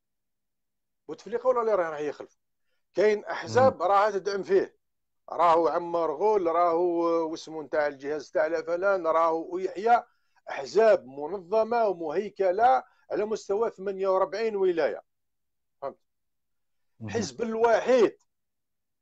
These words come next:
Speaker 1: الحزب الوحيد اللي راهو عنده مناضلين، ما نقولكش عنده قاعدة شعبية، عنده مناضلين،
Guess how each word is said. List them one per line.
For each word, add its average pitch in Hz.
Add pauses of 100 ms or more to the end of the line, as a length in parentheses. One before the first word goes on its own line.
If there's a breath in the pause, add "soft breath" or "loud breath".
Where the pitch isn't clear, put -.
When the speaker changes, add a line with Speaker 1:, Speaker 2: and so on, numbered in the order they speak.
(720)
Speaker 1:
الحزب 110
الوحيد 170
اللي 123
راهو 160
عنده 185 (340)
مناضلين، 190
ما 131
نقولكش 190
عنده 180
قاعدة 160
شعبية، 113
عنده 220
مناضلين، 220